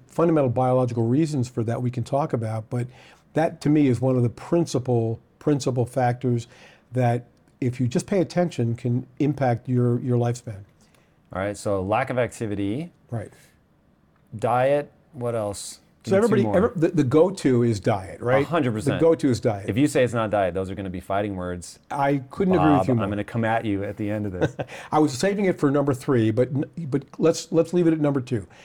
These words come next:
Speaker 1: So there's no doubt what we put in our bodies impacts our health,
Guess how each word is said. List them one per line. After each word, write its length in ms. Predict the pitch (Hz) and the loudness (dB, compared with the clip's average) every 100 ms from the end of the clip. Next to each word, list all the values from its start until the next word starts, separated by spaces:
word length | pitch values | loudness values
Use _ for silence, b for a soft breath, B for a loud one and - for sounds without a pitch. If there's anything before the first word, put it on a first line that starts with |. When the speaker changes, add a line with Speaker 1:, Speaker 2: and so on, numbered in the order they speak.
| B B | B B
Speaker 1:
So 200 | - 170 | 0 4
there's 220 | 160 135 | 4 4
no 160 | 175 196 | 2 4
doubt 320 | 175 156 139 | 4 4 4
what 120 | 160 | 4
we 80 | 170 | 2
put 140 | 185 | 2
in 80 | 185 | 0
our 100 | 143 | 2
bodies 500 | 131 156 156 127 117 | 2 2 2 2 2
impacts 520 | 139 127 127 127 - B B B | 0 0 -2 -2 -8 B B B
our 140 | - 123 | -4 0
health, 420 | 135 131 165 | 2 2 0